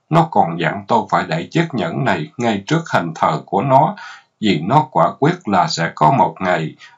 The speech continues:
một ngày Trung Quý sẽ tìm đến." Ngừng một phút, cô nói thật nhỏ như nói với chính mình: "Cũng phải mất hơn ba chục năm, giờ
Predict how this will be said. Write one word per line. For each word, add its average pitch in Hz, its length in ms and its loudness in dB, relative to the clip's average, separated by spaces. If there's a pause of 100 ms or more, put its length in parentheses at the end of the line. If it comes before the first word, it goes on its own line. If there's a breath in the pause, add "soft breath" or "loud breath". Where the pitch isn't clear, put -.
(100)
một 92 260 2
ngày 87 360 -2
Trung 110 260 -2
Quý 147 120 2
sẽ 101 300 -2
tìm 82 300 -2
đến." 131 380 0 (760)
Ngừng 98 320 0
một 82 260 0
phút, - 260 0
cô 113 180 2
nói 117 260 2
thật - 180 -2 (100)
nhỏ 85 320 2
như 113 220 0
nói 101 240 2
với 120 320 -2
chính 156 280 0
mình: 82 360 -2 (640 soft breath)
"Cũng 107 320 2
phải - 180 2 (100)
mất 135 200 2
hơn 113 260 0
ba 110 180 2 (100)
chục 85 220 -6
năm, 107 360 0 (200)
giờ 113 220 2